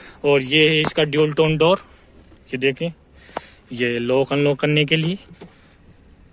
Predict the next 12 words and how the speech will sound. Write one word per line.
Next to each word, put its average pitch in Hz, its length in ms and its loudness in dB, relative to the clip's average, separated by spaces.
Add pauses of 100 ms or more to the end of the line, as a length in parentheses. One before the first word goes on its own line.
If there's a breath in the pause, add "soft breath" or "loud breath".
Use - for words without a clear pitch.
(260)
door 131 400 0 (140)
open 131 220 -6
करने 135 200 -2
के 135 60 -6
लिए 139 120 -2
handle। 139 420 -4 (1120 loud breath)
और 123 240 -2
ये 131 240 -4
all 175 200 2
four 175 180 2
power 165 360 2
window, 180 320 0